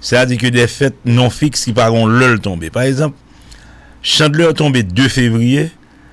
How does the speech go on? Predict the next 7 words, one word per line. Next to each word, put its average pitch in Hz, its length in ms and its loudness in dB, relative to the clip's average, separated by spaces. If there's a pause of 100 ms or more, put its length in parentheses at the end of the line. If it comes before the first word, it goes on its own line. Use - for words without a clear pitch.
(280)
c'est 127 300 -2
une 131 300 0 (220)
date 113 320 -2
qui 113 120 -6
fixe. - 500 -4 (1120)
Vingt-cinq 135 480 0
décembre, 113 560 0